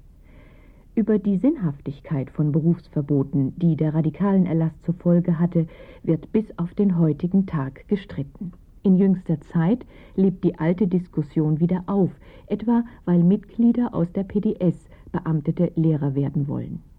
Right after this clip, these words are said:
Was ist aus den anderen Lehrerinnen und Lehrern geworden, die damals gehen mussten?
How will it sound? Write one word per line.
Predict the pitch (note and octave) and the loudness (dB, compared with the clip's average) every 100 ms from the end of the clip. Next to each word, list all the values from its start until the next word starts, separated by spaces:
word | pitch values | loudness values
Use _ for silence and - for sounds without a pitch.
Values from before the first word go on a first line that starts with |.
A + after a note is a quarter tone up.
| - - - - - - - - | -20 -20 -20 -20 -20 -20 -18 -8
Was | G3 C4+ C4+ | -4 -4 -4
ist | B3 B3 - | -8 -8 -8
aus | A3 A3 | -8 -4
den | A#3 A#3 - | -2 -2 2
anderen | G3 F#3 E3+ D#3+ D3+ C#3 - - | 4 6 6 4 2 0 -8 -2
Lehrerinnen | E3 E3+ F#3+ F#3+ F#3 F#3 F#3+ F#3 | 2 4 4 2 2 4 4 2
und | D3+ | -2
Lehrern | D#3 E3 E3+ E3+ E3+ | 0 2 4 4 4
geworden, | D#3 D3+ D#3+ E3+ D#3+ - - - - | 2 2 2 2 0 -4 -20 -12 -2
die | A3+ | 0
damals | A3 F3 F#3+ F#3+ G3+ - - | 2 4 6 4 2 -2 0
gehen | F3 D3+ | 2 2
mussten? | C#3+ C3 - - A#2 | -2 -4 -10 -8 -8